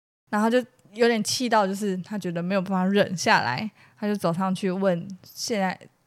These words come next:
就是在店里面所有上班的人，就说是谁带他的耳机，就请大家，就是请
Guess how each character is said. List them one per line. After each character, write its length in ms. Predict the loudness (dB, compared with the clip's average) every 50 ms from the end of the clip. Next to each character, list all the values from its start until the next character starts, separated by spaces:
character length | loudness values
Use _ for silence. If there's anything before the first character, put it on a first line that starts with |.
| _ -12
就 100 | -6 -4
是 120 | -4 -4
在 180 | 0 0 0 0
店 280 | 0 2 2 2 4 2
里 100 | 0 -4
面 200 | -4 -4 -4 -4
所 140 | -4 -4
有 100 | -2 -2
上 240 | -2 -2 -2 -2 0
班 160 | 0 0 0
的 100 | 0 -2
人， 160 | -4 -6 -6 -6
就 80 | -8
说 360 | -6 -4 -4 -2 -2 -2 -4
是 160 | -4 -4 -6 -8
谁 320 | -6 -4 -4 -4 -4 -4
带 220 | -4 -2 -2 -2
他 140 | -2 -2 -2
的 100 | -4 -4
耳 220 | -4 -6 -8 -10 -10
机， 400 | -12 -10 -8 -8 -8 -8 -8 -8
就 160 | -6 -6 -6
请 280 | -6 -4 -6 -6 -4
大 240 | -2 -2 -2 0 -2
家， 80 | -4 -8 _ _ _
就 160 | -2 0 0 2
是 100 | 0 -2
请 460 | -4 -2 2 2 4 2 2 -2 -6